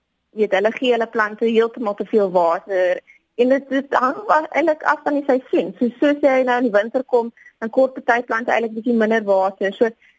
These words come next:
die sensor, hy vertel jou, jy weet, "Oké, hy stop 'n bietjie daar, eh, gee ons bietjie minder water."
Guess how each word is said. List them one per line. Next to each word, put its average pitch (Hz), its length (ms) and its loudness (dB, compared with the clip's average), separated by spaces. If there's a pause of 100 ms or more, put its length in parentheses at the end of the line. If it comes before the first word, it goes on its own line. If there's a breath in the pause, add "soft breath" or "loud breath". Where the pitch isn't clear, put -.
(160)
die 254 240 2
sensor, 311 320 0
hy 262 140 2
vertel 330 360 0
jou, 208 300 0
jy 208 100 -10
weet, 196 260 -2 (640)
"Oké, 247 320 2
hy 220 220 0
stop 294 200 -2
'n 311 100 0
bietjie 262 260 0
daar, 190 300 2 (500 loud breath)
eh, - 300 0
gee 320 180 0
ons 285 140 0
bietjie 277 180 0
minder 240 280 0
water." 196 580 0